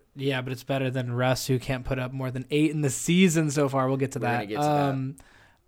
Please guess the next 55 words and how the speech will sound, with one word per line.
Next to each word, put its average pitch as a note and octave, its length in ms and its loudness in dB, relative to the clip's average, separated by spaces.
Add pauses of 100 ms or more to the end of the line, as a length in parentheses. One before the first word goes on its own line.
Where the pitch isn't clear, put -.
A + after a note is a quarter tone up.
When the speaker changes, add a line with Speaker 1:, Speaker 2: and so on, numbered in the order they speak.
Speaker 1:
here's E3+ 240 2
what's F3+ 200 0
up. D3+ 300 4
Watson, F3 580 4
yeah, D#3+ 200 4
I D3+ 40 4
mean, D3 200 2
I, C#3+ 240 -4
I D3+ 160 0
think F3 240 -2
they D#3 140 -2
have D3 300 0
to C#3 100 -2
be, C#3 260 0
like, C3 240 -4
assuming C#3 360 -4
he's A#2+ 200 -10
not C3 180 -6
gonna C3+ 160 -10
be B2 120 -6
that A#2 180 -6
great A#2 220 -8
this A2+ 140 -8
season, A#2+ 520 -8 (460)
uh, B2 360 -2
and B2 460 -4
they're B2+ 120 -4
hedging C3+ 320 -2
their C#3+ 100 2
bets B2+ 340 -2
that B2 200 -4
he'll B2+ 180 -4
be B2+ 120 -2
generational B2 760 -4
for - 80 -10
the A#2+ 100 -6
next A#2+ 320 -6 (220)
three, C3 280 -2
four B2+ 280 -4
seasons A#2+ 320 -6
to B2 80 -8
follow. B2+ 500 -4 (320)
I C#3+ 60 0
mean, D3 160 0
it's C#3 120 -2
Super F3 200 2
Bowl E3 160 6
or C#3+ 60 6
bust. C3+ 360 2
They're C#3+ 100 0
Super D#3 240 0
Bowl D#3 160 2
or D#3 60 2
bust C#3+ 340 2
now, B2 280 -10